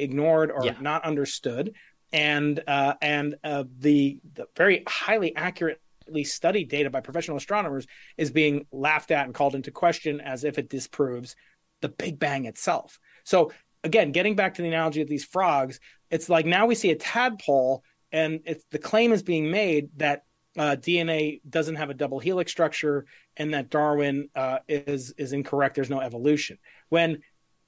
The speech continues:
Speaker 1: it may be true that D N A is wrong or, or that the evolution is wrong, but these data say nothing about it because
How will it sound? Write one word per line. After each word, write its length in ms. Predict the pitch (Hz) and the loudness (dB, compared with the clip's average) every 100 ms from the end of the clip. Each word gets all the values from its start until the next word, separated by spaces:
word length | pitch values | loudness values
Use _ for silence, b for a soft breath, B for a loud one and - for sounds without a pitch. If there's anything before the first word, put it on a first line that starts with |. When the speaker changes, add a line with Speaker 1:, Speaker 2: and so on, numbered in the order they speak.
| - | -8
Speaker 1:
it 100 | 156 | 2
may 180 | 196 | 2
be 120 | 370 415 | 4 2
true 240 | - 180 | 4 4
that 140 | 165 | 4
D 160 | 165 156 | 2 -2
N 100 | 143 | -2
A 100 | 135 | -4
is 140 | 127 | -8
wrong 380 | 135 131 143 226 | -4 -2 -2 -2
or, 380 | 165 131 123 131 | -2 -2 -4 -6
or 40 | |
that 220 | 127 127 123 | -4 -6 -4
the 100 | 135 | -4
evolution 380 | 131 147 147 | 2 0 0
is 100 | 135 | -4
wrong, 140 | 143 135 | -4 -2
but 140 | 147 | 0
these 200 | 185 196 | 2 0
data 340 | - 185 185 147 | 2 2 2 0
say 200 | - 131 | -2 -6
nothing 500 | 127 165 175 156 113 | -4 -6 -6 -8 -8
about 300 | 143 196 175 | -6 -6 -8
it 100 | - b b | -12 b b
because 280 | - 170 165 | 0 4 2